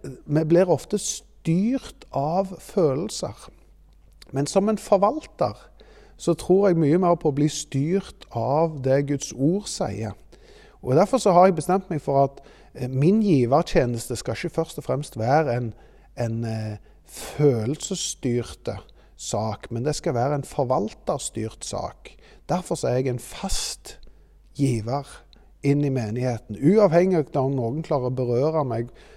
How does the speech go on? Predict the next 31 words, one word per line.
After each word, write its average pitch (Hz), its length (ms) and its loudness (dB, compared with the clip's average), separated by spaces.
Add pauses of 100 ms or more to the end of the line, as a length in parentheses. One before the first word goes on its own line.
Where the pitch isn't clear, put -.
(140)
dypt 139 600 2
på 143 100 2
det 135 120 -2
følelsesmessige. 123 1000 -4 (340)
Fordi 131 240 0
at 139 80 -2
jeg 147 200 2
vil 185 300 4
ikke 160 240 -2
at 156 140 -4
den 151 140 0
store 139 520 0
saken 143 540 -2
som 123 180 -6
kirke, - 640 -4
som 127 220 -4
misjon 151 580 -2
er, 190 320 -2
skal - 200 -10
styres 127 760 -4
av 123 280 -2
mine 120 280 -6
følelser, 127 600 -8
men 113 320 -6 (340)
det 135 200 -2
faktum - 580 -8
at 117 180 -10
jeg 113 160 -4
er 120 300 -2
en 113 180 -8
forvalter. - 720 -6